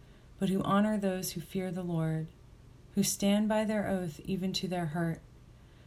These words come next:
who do not lend money at interest, and do not take a bribe against the innocent. Those who do these things shall never be moved.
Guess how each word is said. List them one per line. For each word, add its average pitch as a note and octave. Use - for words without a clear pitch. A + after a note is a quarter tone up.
who G3+
do F#3+
not F#3+
lend F#3+
money F3
at E3
interest, D#3+
and F3+
do F3+
not E3+
take E3
a E3
bribe E3
against D#3
the E3
innocent. D3+
Those G#3
who A3
do G3+
these G3
things F3
shall F3
never D#3+
be D#3+
moved. D3+